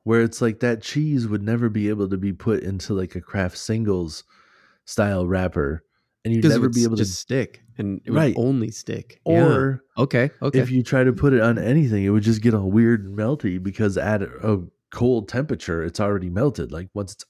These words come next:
Speaker 1: on the sandwich, it's fine.
Speaker 2: Right.
Speaker 1: But you can't handle it any other way, I don't
Speaker 2: Right.
Speaker 1: think. So I think it all just, I think the American cheese is a tricky one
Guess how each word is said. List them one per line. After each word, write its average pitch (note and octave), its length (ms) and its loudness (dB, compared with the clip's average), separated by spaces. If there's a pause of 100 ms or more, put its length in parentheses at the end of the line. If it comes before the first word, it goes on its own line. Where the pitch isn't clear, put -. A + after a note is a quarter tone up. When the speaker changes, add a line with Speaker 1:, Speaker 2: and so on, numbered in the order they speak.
Speaker 1:
on A2+ 200 -4
the G2+ 60 -12
sandwich, G#2 460 -6
it's - 140 -14
fine. A2+ 480 -4 (460)
Speaker 2:
Right. F#2+ 260 -2 (100)
Speaker 1:
But G#2 160 0
you G#2+ 240 -2
can't B2 360 -2
handle A2 520 2
it - 160 -6
any F#2 260 -4
other E2+ 240 -2
way, B2 320 0
I D2 140 -4
don't F2 180 -4
Speaker 2:
Right. F#2 220 0
Speaker 1:
think. C2 200 -12
So G2 360 0
I G#2+ 100 -2
think A#2+ 200 -6
it A2+ 160 -4
all A2 240 -2
just, G#2+ 360 -6 (1600)
I A2 100 -2
think C3+ 260 -6
the A#2 140 0
American G#2+ 600 -2
cheese F#2 400 -4
is F2 180 -6
a E2 120 -8
tricky A2 500 -2
one E2+ 500 -4